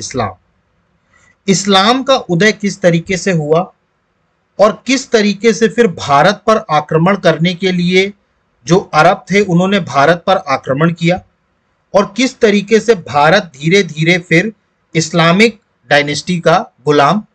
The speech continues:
बनता गया। तो उसकी जो शुरुआत होगी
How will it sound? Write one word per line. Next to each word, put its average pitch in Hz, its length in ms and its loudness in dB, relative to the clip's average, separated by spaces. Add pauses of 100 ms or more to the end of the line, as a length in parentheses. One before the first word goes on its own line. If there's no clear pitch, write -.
बनता 110 320 -6
गया। - 240 -20 (1160)
तो 220 60 6
उसकी 220 400 -2
जो 269 140 -2
शुरुआत 175 680 0
होगी 156 380 -8